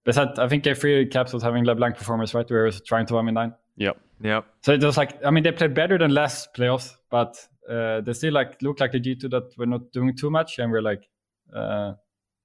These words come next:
Speaker 1: just not doing too much, and then, like, just doing some random mistakes, and then it was hard to play.
Speaker 2: Hmm.
Speaker 3: Who do you feel
Speaker 1: But
Speaker 3: like
Speaker 1: they, definitely, they, they, I fo-, expect them to be stronger, yeah,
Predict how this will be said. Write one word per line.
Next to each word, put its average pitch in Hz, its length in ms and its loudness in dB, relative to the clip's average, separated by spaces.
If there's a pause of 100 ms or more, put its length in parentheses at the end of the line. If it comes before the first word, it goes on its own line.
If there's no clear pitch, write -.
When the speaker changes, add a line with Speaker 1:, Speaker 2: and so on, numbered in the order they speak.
(600)
Speaker 1:
just 113 220 2
not 123 140 2
doing 127 160 2
too 127 100 -4
much, 127 220 2
and 120 120 2
then, 117 120 2
like, 107 220 0
just 113 320 -4
doing 113 160 0
some 113 160 -2
random 113 180 2
mistakes, 113 380 -2
and 104 100 -2
then 107 140 -2
it 104 120 -8
was 104 120 -8
hard 107 160 -2
to - 80 -18
play. 113 200 -2 (240)
Speaker 2:
Hmm. 110 160 -20 (580)
Speaker 3:
Who 160 100 2
do 170 40 4
you 170 60 2
feel - 160 4
Speaker 1:
But 156 60 6
Speaker 3:
like 139 120 4
Speaker 1:
they, 135 80 2
definitely, 147 720 2
they, 143 260 2 (240)
they, 135 300 2 (460)
I 139 60 2
fo-, 170 220 2
expect 160 300 0
them 151 100 2
to 117 80 -10
be 123 80 0
stronger, 110 320 0
yeah, 101 120 0